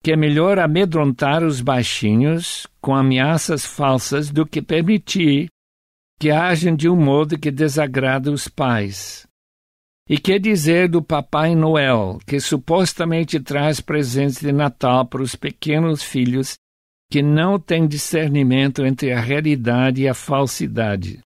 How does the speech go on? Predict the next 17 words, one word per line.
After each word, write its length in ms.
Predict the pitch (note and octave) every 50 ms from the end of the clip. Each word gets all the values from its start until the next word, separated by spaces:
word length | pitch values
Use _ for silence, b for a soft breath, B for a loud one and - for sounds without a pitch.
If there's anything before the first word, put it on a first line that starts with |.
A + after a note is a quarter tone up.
| _ _ _ _ _ _ _ _ _ _ _ _ _
Não 260 | - B2+ C#3+ D3 D3
é 180 | D#3 F3 F#3+ G3
de 140 | E3+ F3 E3+
admirar 600 | E3 D#3 D3+ D#3+ D#3+ D3 C3 B2+ B2+ C3 C#3 C3+
as 200 | C#3+ C#3 B2 B2
mentiras 680 | C3 C#3 C#3 C#3 B2+ - - F3+ F#3+ F#3+ F#3+ F#3 F3
de 140 | D3+ E3 E3
menores 720 | D#3+ D#3+ D#3 D3 C#3+ C3+ C3 B2 B2 C3 D3 D3 C#3 -
que 180 | - - C#3+ C#3
somente 680 | - - - D3+ C3+ C#3+ D#3+ F3+ G3 F#3+ - G3 F3+
se 180 | D#3 - F3 D#3
comprometem 1000 | - - D#3+ D#3+ D3+ - - D3 C#3 C3+ B2+ B2+ B2 A#2+ - - D3 D3 D3+ C#3+
com 160 | - C3+ C3
a 60 | C3
verdade 840 | C3+ C3 C#3+ C#3+ C#3 B2+ A#2+ A2+ A2 G#2+ G#2+ A2+ G#2+ A#2 C3+ D#3 D#3 - _ _ _ _ _ _ _ _ _ _ _ -
quando 300 | C#3+ D3+ D#3+ E3+ E3+ D#3
percebem 1000 | - F#3 E3+ E3 C#3+ - - - - - G#3+ G#3 G3 D#3+ D3+ D3 D3+ E3+ F#3